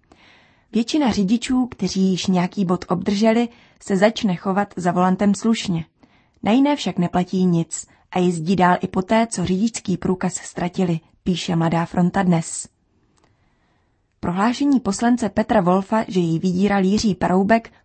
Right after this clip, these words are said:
komentují Lidové noviny. Domnívají se, že zatímco se zde řeší tento konkrétní případ, ministři a starostové právě teď přidělují další podobně pitomé dotace, jako tu na studii o relaci mezi politikou životního prostředí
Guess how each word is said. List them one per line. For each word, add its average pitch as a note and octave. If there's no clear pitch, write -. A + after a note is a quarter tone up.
komentují B3+
Lidové F3+
noviny. E3+
Domnívají C4
se, C#4
že G3
zatímco G#3
se F#3+
zde E3+
řeší F3
tento F3
konkrétní E3+
případ, G#3
ministři B3
a F3+
starostové G3+
právě F3+
teď F#3
přidělují G3
další F3+
podobně F3+
pitomé E3+
dotace, G3
jako C#4
tu F#3
na E3
studii G3+
o F3+
relaci G3
mezi E3+
politikou F#3
životního F3
prostředí G#3